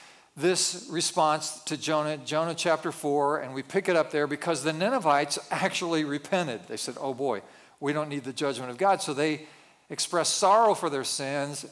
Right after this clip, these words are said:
and God forgave them and extended mercy toward them. And,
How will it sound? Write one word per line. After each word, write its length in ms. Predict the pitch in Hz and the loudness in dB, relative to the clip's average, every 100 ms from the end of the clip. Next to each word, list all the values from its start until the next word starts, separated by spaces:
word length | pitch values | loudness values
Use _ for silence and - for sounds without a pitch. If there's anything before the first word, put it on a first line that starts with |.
| - | -10
and 220 | 139 143 | -8 -4
God 260 | 143 165 170 | 2 4 4
forgave 800 | - 151 123 120 156 156 160 127 | 0 -6 -4 0 0 2 -2 -4
them 240 | 113 104 - _ _ _ _ _ | -12 -14 -16 _ _ _ _ _
and 120 | 131 131 | -10 -6
extended 380 | - 170 151 | -2 -2 -2
mercy 380 | 131 131 135 147 | -4 -2 0 -2
toward 320 | 135 139 113 | -4 -4 -6
them. 100 | 98 85 - - _ _ - | -8 -16 -20 -20 _ _ -10
And, 160 | 135 | -10